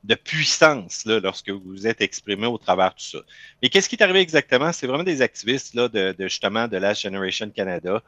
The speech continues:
qui se sont fait arrêter lorsqu'ils ont vandalisé un concessionnaire Tesla à Montréal. Tu sais,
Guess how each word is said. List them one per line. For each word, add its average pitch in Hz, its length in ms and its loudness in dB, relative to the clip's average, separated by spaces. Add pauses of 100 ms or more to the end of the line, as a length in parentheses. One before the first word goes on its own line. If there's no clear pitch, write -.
(340)
qui - 80 -20
se - 40 -12
sont 101 120 0
fait - 120 4
arrêter 117 500 4
lorsqu'ils 104 360 -2
ont 95 360 -2
vandalisé 113 680 4
un 101 40 -6
concessionnaire 95 760 -6
Tesla 98 360 -4
à - 20 0
Montréal. 82 540 -10 (440)
Tu - 80 -20
sais, 277 300 0